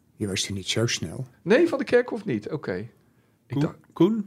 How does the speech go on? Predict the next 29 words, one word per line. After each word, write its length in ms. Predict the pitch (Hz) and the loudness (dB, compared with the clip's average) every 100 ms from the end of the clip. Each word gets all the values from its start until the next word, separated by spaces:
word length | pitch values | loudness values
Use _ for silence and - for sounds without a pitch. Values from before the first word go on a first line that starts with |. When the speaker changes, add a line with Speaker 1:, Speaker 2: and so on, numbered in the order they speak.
| - | -8
Speaker 2:
Nee, 760 | 95 76 80 69 71 50 50 60 | -6 -6 -6 -8 -12 -14 -16 -16
ik 200 | - - | -16 -6
Speaker 1:
Nee, 220 | 110 117 | 0 2
Koen 260 | - 135 175 | 6 6 8
was 180 | 185 - | 6 2
de 80 | |
eerste 520 | 180 180 170 175 170 170 - _ - | 4 4 4 2 2 2 -6 _ 4
tien 160 | 165 | 6
minuten 340 | 165 156 151 110 | 8 4 4 6
heel 200 | 131 131 | 6 4
snel. 380 | - 95 90 - - | 0 -4 -6 -12 -8
Speaker 2:
Ja, 260 | 120 - | -6 -4
en 80 | 127 | 2
daarna 240 | 131 170 165 | 6 6 4
niet 120 | 156 | 2
meer. 160 | 131 | 4
Speaker 1:
Maar 300 | 131 151 175 - | 6 8 8 6
ik 220 | 190 180 | 2 4
won. 320 | 185 240 151 - 151 - _ - - | 6 6 4 -2 -14 -14 _ -20 -10
Dus 240 | 143 131 | -6 -6
geen, 380 | - 156 147 143 | -4 0 2 0
geen, 220 | - - - 156 - - _ - | -4 -8 -6 -10 -12 -20 _ 0
honderd 320 | 147 180 175 | 6 6 8
meter? 360 | 175 175 214 220 - _ _ _ _ - | 6 4 2 -2 -6 _ _ _ _ -6
Speaker 2:
Die 100 | 160 | -2
won 160 | 151 | 0
jij? 280 | 139 107 113 | 0 -2 -2
Speaker 1:
Won 180 | - 117 | -2 -2
ik. 160 | 90 | -2